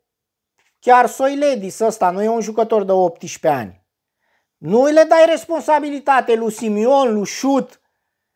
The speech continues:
lui Robert Ion. De ce? Bă, e, dar și dacă e, e zero zero și îl dai lui Șut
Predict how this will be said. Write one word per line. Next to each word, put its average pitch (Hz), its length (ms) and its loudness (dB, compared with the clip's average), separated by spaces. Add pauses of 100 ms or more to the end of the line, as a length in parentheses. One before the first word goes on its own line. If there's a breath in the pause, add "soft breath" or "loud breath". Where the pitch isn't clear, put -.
lui 214 300 0
Robert 240 460 4
Ion. 220 540 0
De 240 220 4
ce? 247 460 -2 (540)
Bă, 294 180 2 (180)
e, 262 60 0
dar 269 180 0
și - 140 -10
dacă 269 260 -2
e, 240 380 -6
e 233 80 -2
zero 247 340 4
zero 220 580 4 (200 soft breath)
și 214 240 -6
îl 214 120 -4
dai 240 280 4
lui 226 140 -2
Șut - 520 -2